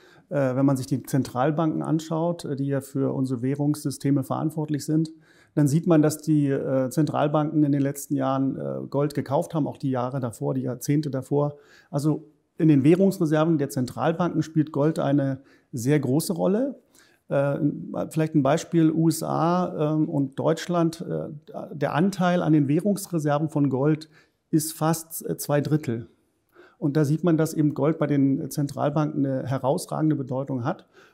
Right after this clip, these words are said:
Und ich empfehle den Menschen eigentlich immer, dahin zu gucken und zu schauen, wie machen's unsere Währungshüter? Und das ist eigentlich immer eine ganz gute Handlungsanweisung für das eigene Portfolio.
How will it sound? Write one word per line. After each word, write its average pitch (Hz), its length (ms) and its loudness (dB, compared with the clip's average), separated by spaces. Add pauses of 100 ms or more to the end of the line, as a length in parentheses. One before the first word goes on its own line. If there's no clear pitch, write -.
(140)
Und 143 180 -4
ich 156 220 0
empfehle 156 400 2
den 147 160 4
Menschen 151 360 2
eigentlich 143 280 -4
immer, 151 260 -2 (140)
dahin 151 320 2
zu 190 140 -2
gucken 185 300 -2
und 151 140 2
zu 165 80 -4
schauen, 147 360 -2
wie 160 100 4
machen's 156 360 2
unsere 156 260 2
Währungshüter? 175 800 0 (260)
Und 156 160 -6
das 147 120 -4
ist 156 120 -6
eigentlich 151 320 -4
immer 156 140 0
eine 147 100 0
ganz 147 240 -4
gute 151 260 -2
Handlungsanweisung 151 960 0
für 139 360 -4
das 143 180 -6
eigene 139 280 0
Portfolio. 127 640 -4